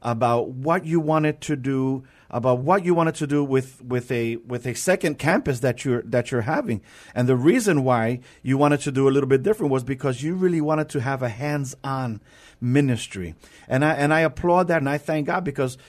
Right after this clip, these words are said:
uh, anybody could be on, on, on the radio, anybody could preach from a pulpit and even hide behind a pulpit. But it takes a, a special type of heart, a burden, to be able to come out from behind a pulpit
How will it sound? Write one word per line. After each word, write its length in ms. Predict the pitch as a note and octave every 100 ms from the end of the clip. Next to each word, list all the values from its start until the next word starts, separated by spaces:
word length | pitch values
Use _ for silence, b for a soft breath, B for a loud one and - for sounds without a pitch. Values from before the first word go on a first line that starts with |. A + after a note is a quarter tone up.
| b b -
uh, 280 | C3 C3+ -
anybody 580 | F3 A3 D3+ B2 A#2+
could 180 | B2 -
be 160 | C3 C3
on, 240 | A#2+ A#2+
on, 560 | - A#2 A2+ A2+ A2+ A2 - -
on 160 | G#2
the 100 | G#2
radio, 480 | B2+ C#3 C3 B2+ B2
anybody 340 | B2 C3 B2
could 160 | B2 G#2+
preach 220 | C#3+ C3
from 180 | B2+ A2
a 40 | G#2
pulpit 420 | D3 D3+ D3 C3
and 140 | B2
even 220 | D3+ E3
hide 340 | B2 D#3 G#3 F3+
behind 320 | C3 A#2 G#2+
a 40 |
pulpit. 360 | G2+ G#2+ G2 G2 B B B -
But 200 | C#3+ D3
it 100 | -
takes 460 | G3+ A3 - -
a, 320 | - - F3+ -
a 80 |
special 400 | F3+ A3 G3+ G#3
type 280 | F3+ F3 E3+
of 120 | D3+
heart, 300 | A#2+ C3+ G2+ -
a 120 | A#2+
burden, 580 | A2+ E3 E3+ A#2+ F2 D#2+ b b b b -
to 140 | C#3+
be 100 | D3
able 160 | D#3+ D#3
to 140 | C#3
come 260 | - E3 E3
out 160 | E3+
from 220 | - D3
behind 500 | C3 C3+ B2 D#3+ D#3+
a 60 | C3+
pulpit 520 | A2 A#2 G2 G2 F#2